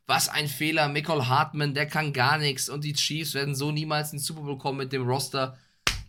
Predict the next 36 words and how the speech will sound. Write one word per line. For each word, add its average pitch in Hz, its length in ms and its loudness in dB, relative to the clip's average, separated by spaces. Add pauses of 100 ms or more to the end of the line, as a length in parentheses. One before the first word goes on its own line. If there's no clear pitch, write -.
(120)
Ja, 170 440 6 (280)
und 151 240 -2
jetzt, - 480 4 (120)
halbes 185 300 6
Jahr 190 140 2
später, 202 480 2
das 180 180 -4
ist 180 60 -2
halt 185 200 4
immer 202 140 0
genau 190 260 4
das, 196 240 0
was 185 120 -2
ich 160 120 -2
sage. 151 300 2
Passt 170 300 -6
mit 190 80 -8
euren 165 220 -6
Prognosen 165 560 -2
auf, 185 320 -4
passt - 260 -4
mit - 100 -12
euren, 151 480 -4 (540)
euren 139 460 0
Meinungen 180 420 4
auf. 147 220 0
Man 147 80 0
kann 165 140 -2
natürlich 175 380 -2
immer 190 220 4
aus 127 160 2
Spaß 139 320 0
sagen, 120 180 0
„Ich 135 160 -4
glaube 117 380 -2
das.“ - 440 -4